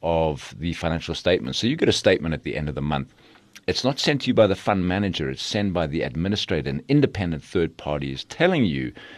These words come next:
that the stocks that you think you own are actually there. And surely this is a best practice that could be applied in the crypto space, and we're probably gonna be moving in that direction, I would imagine, with some speed right now.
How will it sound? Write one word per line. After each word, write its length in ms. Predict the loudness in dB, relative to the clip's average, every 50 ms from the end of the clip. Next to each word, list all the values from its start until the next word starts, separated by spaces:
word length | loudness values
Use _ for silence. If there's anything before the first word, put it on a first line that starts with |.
| -20 -20 _ -14
that 440 | -2 4 6 8 8 6 4 0 -8 -10
the 200 | -4 0 2 2
stocks 360 | 4 4 6 4 4 4 0
that 180 | -2 -2 0 2
you 100 | 0 2
think 260 | 2 0 -2 0 0
you 100 | -2 0 2
own 320 | 4 4 6 6 4 2 0 2
are 160 | 4 6 6
actually 400 | 6 4 4 2 0 -2 0 0
there. 260 | 0 0 0 0 -2 -6 -16 -20 -20 -20 -20 -20 -20 -20 -20 -20 -14 _ 2
And 960 | 4 6 8 8 8 8 8 6 6 4 2 -2 -6 -12 -10 -8 -6 -6 -6 -4 0
surely 380 | 4 8 10 10 10 10 10
this 200 | 8 8 6 6
is 160 | 6 6 8
a 120 | 8 8 6
best 340 | 6 4 4 4 4 2 4
practice 400 | 4 4 4 2 0 -4 0 2
that 220 | 2 2 2 0
could 160 | -2 0 2
be 100 | 2 2
applied 460 | 2 0 0 0 2 4 4 4 2
in 100 | 0 -2
the 80 | -4 -4
crypto 380 | -4 -4 -4 -2 -2 -2 -2 -2
space, 340 | -2 0 0 0 0 0
and 140 | -4 -6 -4
we're 100 | -4 -6 -8 -10 _ 0
probably 400 | 4 6 6 6 6 4 2 2
gonna 220 | 2 2 2 2
be 100 | 2 0
moving 360 | 0 0 0 -2 -2 -4 -4
in 80 | -4 -4
that 180 | -4 -6 -4 -2
direction, 640 | -2 -2 -2 -2 -4 -6 -8 -8 -8 -10 -14 -16 _ _ _ _ _ _
I 80 | 6 8
would 160 | 10 10 10
imagine, 320 | 8 8 6 6 4 2 2
with 120 | 0 0
some 200 | 0 0 0 -2
speed 360 | -4 -4 -2 -2 -2 0 0
right 220 | -2 -2 -2 -2 -4
now. 180 | -8 -8 -10